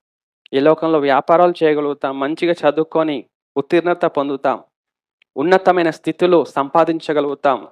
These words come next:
గొప్ప గొప్ప అచీవ్‌మెంట్స్ చేయగలుగుతాం, ఈ లోకంలో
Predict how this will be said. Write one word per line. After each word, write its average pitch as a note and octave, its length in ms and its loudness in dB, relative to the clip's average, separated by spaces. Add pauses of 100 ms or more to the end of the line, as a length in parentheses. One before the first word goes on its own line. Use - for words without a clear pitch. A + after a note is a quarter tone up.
(280)
గొప్ప D#3 260 0
గొప్ప F3+ 280 0
అచీవ్‌మెంట్స్ F#3+ 920 -6
చేయగలుగుతాం, C#3 600 -2
ఈ A#2 60 -8
లోకంలో A#2 520 -4